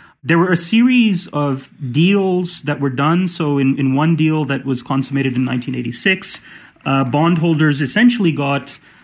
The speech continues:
four cents on the dollar. Um, none of this was inflation adjusted. And so really it was a story of individuals that lost out rather than the big institutions. And of course, the biggest sufferers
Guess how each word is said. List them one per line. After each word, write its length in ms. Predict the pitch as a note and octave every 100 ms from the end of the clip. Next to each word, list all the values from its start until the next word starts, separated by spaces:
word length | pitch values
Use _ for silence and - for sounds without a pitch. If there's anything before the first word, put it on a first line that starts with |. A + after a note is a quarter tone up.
| _ _ _
four 320 | - D3 E3+
cents 440 | F3 F#3 G3 G3 -
on 200 | D#3 E3
the 60 |
dollar. 580 | D3 C#3+ E3 F#3 G3 G3+ -
Um, 720 | C#3+ C#3 C3+ C3+ C3+ C#3 C#3+
none 200 | C#3+ E3+
of 160 | G3 D#3+
this 240 | E3+ -
was 340 | D#3+ D3 B2 -
inflation 520 | C3+ C3 D3 D#3 E3+
adjusted. 680 | D#3 D#3 D#3 - E3 D3+ - _ -
And 120 | D#3+
so 100 | -
really 260 | E3+ G#3+ C4
it 60 | G3+
was 100 | F3+
a 60 |
story 260 | - F#3+ F#3+
of 80 | F3
individuals 760 | F3+ E3+ F#3+ G#3 F#3 C3 C3+
that 180 | C#3+ B2+
lost 300 | C3+ B2 -
out 260 | B2 B2 B2+
rather 280 | C3 D3
than 140 | C#3+ C3+
the 80 | B2
big 220 | B2+ B2
institutions. 720 | A#2+ - A#2 D3 D3+ C#3 C3
And 100 | F#3+
of 100 | G3+
course, 280 | A#3+ A3 -
the 80 |
biggest 340 | D3+ G3 A3 -
sufferers 640 | D#3 - C#3+ C3 B2+ -